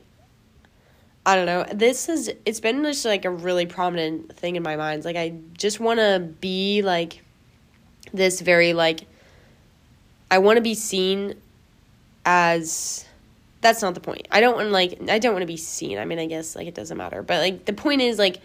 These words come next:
I wanna do all this stuff, like, for me. Like, I wanna be and feel like this strong woman who's doing all these things who, because she wants to. Like, I wanna be able to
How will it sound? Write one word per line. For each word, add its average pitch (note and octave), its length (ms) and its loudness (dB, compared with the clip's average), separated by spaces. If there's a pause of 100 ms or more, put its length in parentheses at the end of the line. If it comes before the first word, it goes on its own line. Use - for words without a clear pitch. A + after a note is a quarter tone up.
(440)
I G3 140 4
wanna F#3+ 380 2
do G3 340 0
all G3+ 240 4
this G#3 180 -2
stuff, G#3 300 -2
like, E3+ 320 -2
for F3 420 -2
me. D#3 440 -6
Like, - 140 -4
I F#3 260 2
wanna G3 280 2
be F3 540 -6
and E3 160 -8
feel E3 400 -2
like D#3 300 -4
this D#3+ 340 -6
strong D#3+ 640 -2 (1000)
woman F3 400 4
who's F3 500 -4 (440)
doing G3+ 360 4
all D#3+ 240 2
these E3 500 -4 (240)
things E3 420 0
who, F3+ 400 0
because F3 260 -4
she F#3 140 -2
wants E3+ 400 0
to. - 240 -8 (500)
Like, F#3+ 140 0
I G3 80 6
wanna G3 220 4
be F3+ 160 2
able F3+ 260 4
to D#3+ 640 -2